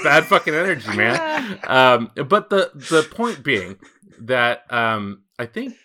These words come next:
Speaker 1: this job that we have as writers and artists and entertainers, you gotta, in this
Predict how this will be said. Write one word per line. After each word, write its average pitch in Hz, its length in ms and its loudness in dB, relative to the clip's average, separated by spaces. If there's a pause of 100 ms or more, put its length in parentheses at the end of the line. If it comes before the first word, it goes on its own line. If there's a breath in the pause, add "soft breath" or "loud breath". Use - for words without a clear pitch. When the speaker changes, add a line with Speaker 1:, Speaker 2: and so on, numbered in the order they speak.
(160)
Speaker 1:
this 135 280 -8
job 143 260 -2
that 139 100 -10
we 123 120 -10
have 120 240 -2
as 101 120 -14
writers 113 540 -4
and 98 180 -14
artists 110 460 -6
and 101 80 -14
entertainers, 113 800 -12 (1400)
you 120 140 -16
gotta, 151 260 0 (460)
in 127 160 -4
this 165 240 -4